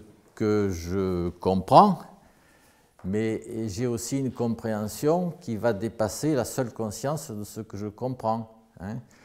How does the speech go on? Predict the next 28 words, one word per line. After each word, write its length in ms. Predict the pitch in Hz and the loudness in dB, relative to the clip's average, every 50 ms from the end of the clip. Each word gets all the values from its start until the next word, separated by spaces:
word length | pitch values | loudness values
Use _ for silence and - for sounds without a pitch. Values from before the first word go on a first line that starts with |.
| - _ _ | -20 _ _
Je 140 | - 107 104 | -10 -8 -8
suis 260 | - - - 123 120 | -8 -6 -2 0 0
imprégné, 800 | 123 127 127 120 - - 131 123 127 127 131 139 147 156 165 | 2 2 0 -2 -2 -2 -2 0 0 0 0 0 0 0 0
malgré 420 | 139 120 123 127 123 107 92 117 117 | 2 2 2 2 2 0 0 0 0
moi, 440 | 117 120 123 131 143 165 180 175 - - - - - _ - | 0 0 0 2 2 2 0 -2 -6 -12 -20 -20 -16 _ -4
d'un 100 | 110 110 | -4 -2
certain 440 | - - 123 117 - - 131 123 | 0 -2 -2 -2 -2 -4 -2 -2
nombre 440 | 123 123 127 131 131 120 104 104 107 | 0 0 0 0 -2 -2 -2 -2 -4
d'éléments 840 | 101 98 117 113 110 110 107 110 117 123 139 160 170 180 175 - - - - - | -2 -2 -2 -2 0 0 0 0 2 2 2 2 0 -2 -4 -6 -10 -16 -6 -2
que, 1500 | 127 117 120 120 117 117 113 113 110 110 110 107 104 104 104 101 101 98 95 95 95 92 92 98 98 - 82 78 78 104 - - | 0 2 2 2 2 2 2 2 0 0 0 -2 -2 -2 -2 -4 -4 -4 -6 -6 -8 -8 -8 -10 -10 -12 -12 -12 -14 -14 -16 -16
qui 160 | - - 120 | -10 -6 -4
ne 100 | 127 131 | -2 -2
font 320 | 127 - - 131 131 131 | -4 -4 -4 -2 -2 -2
pas 360 | 120 - - _ 147 151 151 143 | -4 -6 -2 _ 4 6 6 6
de 300 | 127 95 101 107 120 113 | 4 0 -4 -4 -4 -4
sens 520 | - - - - 143 143 135 120 - - | -6 -6 -2 0 2 2 2 0 -2 -6
pour 300 | - - - 131 123 123 | -8 -6 -4 -4 -2 -2
moi, 240 | 123 123 127 127 117 | -2 -2 0 0 0
enfin 220 | 101 - - 98 | 0 -2 -4 -6
pas 160 | 92 90 107 | -4 -4 -4
de 120 | 107 104 110 | -4 -2 -6
sens 340 | 104 - - 113 110 - - | -6 -4 -4 -4 -4 -4 -4
conscient 480 | - 123 123 117 - - 120 113 113 | -4 -4 -4 -4 -4 -4 -4 -4 -4
pour 280 | 101 - - 107 113 113 | -4 -4 -4 -4 -2 -2
moi 220 | 110 110 110 101 | -2 -2 -2 -2
à 40 | 98 | -2
ce 160 | - - - | -4 -6 -8
moment-là, 640 | 95 98 95 92 92 95 95 107 120 139 165 175 175 | -8 -8 -6 -6 -4 -4 -4 0 0 0 0 -2 -4